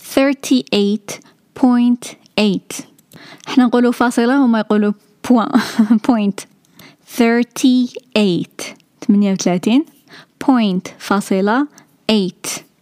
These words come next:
ثمانية. ثمانية وثلاثين وفاصل ثمانية. آه، لو كان نقول point eight وحدها، زعما نكون نهضر ونقول point eight. معناتها zero point eight.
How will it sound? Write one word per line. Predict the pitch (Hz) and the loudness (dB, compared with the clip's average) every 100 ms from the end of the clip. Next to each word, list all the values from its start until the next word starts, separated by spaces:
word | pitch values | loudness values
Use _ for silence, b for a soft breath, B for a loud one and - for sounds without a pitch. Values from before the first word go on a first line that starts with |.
| - | -4
ثمانية. | 185 180 - | -2 0 -2
ثمانية | 214 - 190 | -6 -2 -2
وثلاثين | 190 190 - 214 | 0 -2 -2 0
وفاصل | 196 180 - - 175 - - | 0 -2 -4 -4 -6 -8 -6
ثمانية. | 185 - - _ _ _ - _ | -4 -6 -10 _ _ _ -20 _
آه، | 220 208 | 0 0
لو | 208 233 | 2 0
كان | 302 302 | 2 2
نقول | 277 254 240 220 202 190 | 2 0 0 0 0 -4
point | - - 262 254 247 - 220 | -8 -2 2 2 0 0 0
eight | 240 - | 0 0
وحدها، | 240 - 202 196 180 - _ B B - | -2 0 0 0 -2 -6 _ B B -8
زعما | 208 208 | -2 0
نكون | 208 214 | 0 0
نهضر | 208 208 214 277 | 0 2 2 2
ونقول | 254 - 196 190 185 | 0 0 0 0 -2
point | - 208 202 - | 0 0 0 -2
eight. | 180 - - B B B B | -4 -6 -16 B B B B
معناتها | 208 220 233 208 | -2 0 0 0
zero | 185 220 262 269 262 262 - | 0 2 2 2 0 0 0
point | 202 202 208 - | 2 2 0 -2
eight. | 185 165 - - | -2 -2 -6 -16